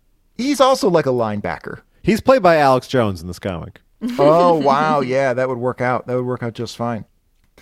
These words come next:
Speaker 1: So, uh, he's making his way through the jungle. He's just missing a bear trap.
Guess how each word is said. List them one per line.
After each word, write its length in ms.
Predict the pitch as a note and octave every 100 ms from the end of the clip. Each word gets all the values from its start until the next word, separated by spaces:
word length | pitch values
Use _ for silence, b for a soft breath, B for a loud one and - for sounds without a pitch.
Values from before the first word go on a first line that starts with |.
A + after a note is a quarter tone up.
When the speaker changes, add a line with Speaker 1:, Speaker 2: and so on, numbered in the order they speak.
| b
Speaker 1:
So, 440 | - E3+ E3+ E3 -
uh, 260 | D#3 C#3+ C#3
he's 340 | C#3 G#3+ E3+
making 260 | E3 E3 F#3+
his 160 | C#3
way 160 | B2 C3+
through 160 | C3+ C3+
the 80 |
jungle. 320 | A2+ B2 B2 D3
He's 180 | C3
just 260 | G#2 G#3+ F3
missing 300 | C#3+ - C#3
a 60 | G#2+
bear 400 | _ - B2 G#3
trap. 380 | A2+ F2+ G2+